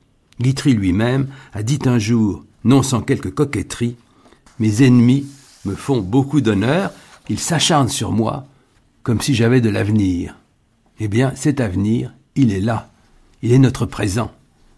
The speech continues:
Pour éclairer une réflexion sur cette postérité imprévue,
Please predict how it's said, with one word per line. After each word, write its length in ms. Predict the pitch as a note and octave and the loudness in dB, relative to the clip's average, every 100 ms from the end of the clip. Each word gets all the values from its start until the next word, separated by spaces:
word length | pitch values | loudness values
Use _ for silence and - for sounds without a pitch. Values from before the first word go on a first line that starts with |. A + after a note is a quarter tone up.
| _ _ _ _ _ _ - | _ _ _ _ _ _ -6
Pour 160 | A#2+ | 0
éclairer 360 | D#3 D#3 D3 C#3+ | 0 2 2 4
une 120 | B2 | 4
réflexion 560 | B2+ - B2+ - C#3+ G#2+ | 2 -2 -6 -4 -4 -4
sur 160 | G2+ | -6
cette 180 | A#2 F2+ | -10 -8
postérité 640 | C3 - C3+ A#2 - A2+ - | -6 -4 -4 -4 -4 -6 -2
imprévue, 600 | E3+ - B2+ F#2 A2+ | -2 0 -4 -2 -4